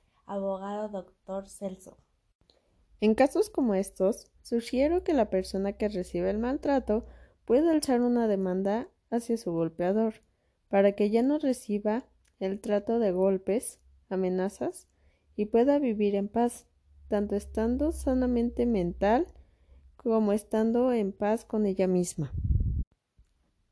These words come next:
Speaker 1: Hemos llegado a la parte final de este panel de discusión. Agradezco a mis dos participantes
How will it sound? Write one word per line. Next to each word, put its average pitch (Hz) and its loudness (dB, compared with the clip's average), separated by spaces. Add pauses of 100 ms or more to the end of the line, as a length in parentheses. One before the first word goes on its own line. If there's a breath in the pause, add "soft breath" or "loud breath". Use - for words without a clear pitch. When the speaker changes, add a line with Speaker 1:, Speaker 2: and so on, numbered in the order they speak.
(180)
Speaker 1:
Hemos 330 -8
llegado 226 -10
a 240 -8
la 233 -12
parte 220 -16
final 196 -14
de 202 -10
este 208 -16
panel 185 -16
de 170 -14
discusión. 240 -12 (400 soft breath)
Agradezco 196 -14 (1200)
a 214 -10
mis 214 -6
dos 240 -6
participantes 247 -12